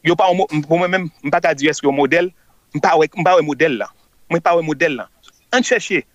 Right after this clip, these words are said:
an chèche, an, di m, di m kiyès ki modèl la la. Di m kiyès ki modèl la, di m kiyès nou ka tire pwofi de yo pou le moman kounye a la. Èske nou ka tire pwofi? Èske yo pa konsyan ke yo gen pitit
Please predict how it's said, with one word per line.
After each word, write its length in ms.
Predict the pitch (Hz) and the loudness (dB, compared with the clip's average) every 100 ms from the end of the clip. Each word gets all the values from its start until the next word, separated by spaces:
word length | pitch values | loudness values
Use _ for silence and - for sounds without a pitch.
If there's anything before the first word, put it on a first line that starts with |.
| - | -8
an 80 | 185 | -4
chèche, 240 | 220 - 190 | -4 -2 -4
an, 80 | 185 | -4
di 220 | 156 233 | 0 0
m, 40 | 175 | 2
di 100 | 254 | -2
m 80 | |
kiyès 240 | - 208 - | 0 -2 -2
ki 80 | 156 | -4
modèl 320 | 151 156 143 | -2 0 -2
la 120 | 131 | -2
la. 80 | 95 - _ _ _ _ _ _ _ _ _ _ _ 170 | -4 -6 _ _ _ _ _ _ _ _ _ _ _ -8
Di 160 | 139 220 | -2 -2
m 80 | |
kiyès 320 | - 226 185 180 | 0 0 0 0
ki 80 | |
modèl 240 | 160 147 135 | 0 2 0
la, 80 | 123 | 0
di 160 | 135 | -2
m 80 | 196 | -4
kiyès 240 | - 190 | -2 -4
nou 120 | - 156 | -2 -4
ka 100 | 151 | -4
tire 240 | - 151 143 | -2 -2 0
pwofi 400 | 165 147 - 151 135 | 0 0 -2 -8 -2
de 160 | 143 143 | 0 2
yo 80 | 160 156 - | 0 0 0
pou 140 | 151 | 2
le 100 | 147 | 2
moman 320 | 139 131 135 | 2 2 0
kounye 240 | - 127 110 | 2 2 2
a 80 | |
la. 160 | 110 101 - _ _ | 0 -2 -6 _ _
Èske 160 | 214 226 | -2 -2
nou 80 | 202 | 0
ka 80 | 180 | -2
tire 240 | - 165 156 | -2 -2 0
pwofi? 380 | 151 - 160 123 _ _ _ - - _ _ - | -2 0 -2 -4 _ _ _ -20 -20 _ _ -4
Èske 240 | 214 254 | -2 0
yo 80 | 240 | 0
pa 140 | 233 | -2
konsyan 400 | - 214 - 247 | 0 -2 0 -2
ke 140 | 233 202 | 0 0
yo 80 | 175 | 0
gen 140 | 175 | -4
pitit 240 | 185 - | -10 -8